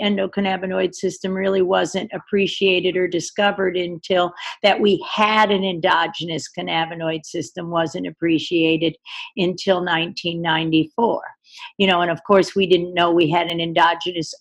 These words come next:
opioid system. So the endorphins, you know, in, and so all of these, um, systems, there are hundreds of molecules, hundreds of receptors. And the way I like to look at, um,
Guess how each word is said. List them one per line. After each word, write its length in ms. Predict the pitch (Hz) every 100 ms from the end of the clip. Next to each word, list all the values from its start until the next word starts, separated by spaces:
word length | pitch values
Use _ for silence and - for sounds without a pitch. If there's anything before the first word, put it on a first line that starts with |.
| -
opioid 680 | 240 233 233 180 170 180 208
system. 600 | - 165 - - - 165
So 260 | - 170
the 180 | 165 170
endorphins, 1080 | 170 180 151 190 196 202 - 180 165 160 160
you 180 | 180 170
know, 220 | 170 170 -
in, 220 | 185 180 220
and 160 | 180 170
so 280 | 190 185 -
all 240 | 196 214
of 140 | 208 175
these, 400 | 190 185 180 - - - - -
um, 360 | 180 185 180 190 - -
systems, 800 | - - 262 254 - 208 151
there 180 | - 196
are 60 | - - - -
hundreds 580 | 214 226 196 180 165
of 160 | 175 156
molecules, 720 | 185 185 202 196 - 180 175 -
hundreds 500 | 190 190 196 190 160
of 120 | 180
receptors. 760 | 170 156 - 185 - 170 170 - - - 214
And 160 | 190 190
the 80 | 190
way 200 | 185 185
I 140 | 196
like 260 | 226 220 -
to 120 | 196
look 360 | 190 196 190
at, 340 | 180 170 165 170 -
um, 420 | 190 170 170 170